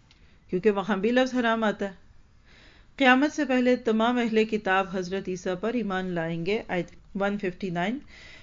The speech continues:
माकूल यानी अक्ल रखने वाले अहले किताब, "अर्रासिखून को दावत इस्लाम दी गई और मनसब रिसालत की वजाहत की गई।"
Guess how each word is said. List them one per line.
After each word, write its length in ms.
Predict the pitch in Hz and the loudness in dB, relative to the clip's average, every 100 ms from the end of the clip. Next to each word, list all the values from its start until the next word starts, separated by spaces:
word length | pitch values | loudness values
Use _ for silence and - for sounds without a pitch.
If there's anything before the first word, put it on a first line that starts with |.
| - | -12
माकूल 680 | 196 202 202 208 214 220 262 254 | -2 2 2 2 -2 0 0 0
यानी 180 | 214 | 0
अक्ल 320 | 202 - 226 220 | -2 -2 -2 -2
रखने 340 | 196 - 190 | -4 -4 -4
वाले 400 | 180 175 180 202 | -2 0 0 -2
अहले 380 | 220 196 190 185 | -2 -4 -4 -4
किताब, 580 | 190 - 175 185 226 - - - - | -6 -4 0 2 0 -6 -20 -16 0
"अर्रासिखून 1200 | 247 277 233 214 214 208 190 185 190 202 226 233 | 2 4 4 4 4 -2 -4 -6 -4 -2 -2 -2
को 200 | 220 214 | 0 0
दावत 440 | 180 175 180 190 | 2 2 0 0
इस्लाम 500 | 208 202 180 175 196 | 0 0 -2 -2 -2
दी 160 | 202 208 | -2 -2
गई 220 | 208 262 - - - - - | 0 -2 -4 -18 -20 -20 -2
और 140 | 214 220 | 0 2
मनसब 460 | 214 220 220 226 254 | 2 2 0 2 4
रिसालत 600 | 247 220 214 190 190 202 | 4 0 0 0 0 -2
की 140 | - 233 | -4 -4
वजाहत 520 | 208 175 180 190 208 | -2 -2 -2 -2 -4
की 180 | - 180 | -6 -6
गई।" 220 | 165 156 | -4 -6